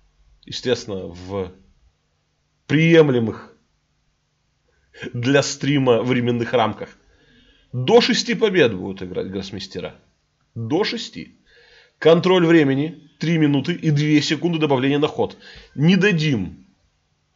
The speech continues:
срубить флаг нашему дорогому Роману Юрьевичу. Да, я думаю, и без этого Сергей попытается разобраться. Итак, двадцатого октября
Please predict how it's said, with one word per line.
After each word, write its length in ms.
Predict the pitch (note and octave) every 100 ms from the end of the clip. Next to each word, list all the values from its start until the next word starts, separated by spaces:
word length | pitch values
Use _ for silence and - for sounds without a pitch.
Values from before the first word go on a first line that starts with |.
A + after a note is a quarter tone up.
| _ _ _ _
срубить 480 | - - D3+ C#3+ D3+
флаг 420 | - D3+ C3+ -
нашему 340 | A#2+ A2 A#2
дорогому 440 | G#2 A2+ A2 G#2+ G#2
Роману 240 | G#2 G2
Юрьевичу. 460 | G2+ G2+ E2+ - - _ _ _ _ _ _ _ _ _ _ _ _ _ _ _ _ _ -
Да, 180 | G#2
я 80 | B2
думаю, 440 | B2 B2 A#2+ A2+ G#2+
и 40 | A2
без 200 | A2+ G2+
этого 460 | G2+ F#2+ F2 F2 E2 _ _ _ _ _ _ _ _ _ _ _ _ _
Сергей 680 | - B2 G#2+ A2 G#2 F2 - _
попытается 600 | G2 B2+ A#2+ G2+ F#2 G2+
разобраться. 640 | G2 G#2+ G#2+ G2 F2+ - - _ _ -
Итак, 500 | C#3 D#3+ G#2 - - _ _ _ _ _ _ _ _
двадцатого 640 | - A#2 C3 D3+ B2 A#2+ A2
октября 560 | G#2+ - A2+ G#2+ E2